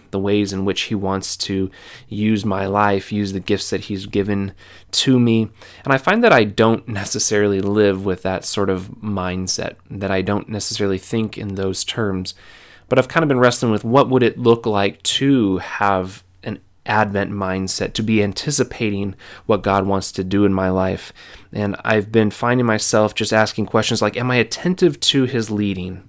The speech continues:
Am I aware of the ways in which the Holy Spirit might be prompting me to do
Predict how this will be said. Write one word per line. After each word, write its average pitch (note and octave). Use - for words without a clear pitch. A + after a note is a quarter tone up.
Am G#2
I G#2
aware A2+
of G#2
the A2+
ways A2
in G#2+
which G#2+
the G#2+
Holy A#2
Spirit G#2
might G2+
be G2
prompting A2
me G2+
to -
do G#2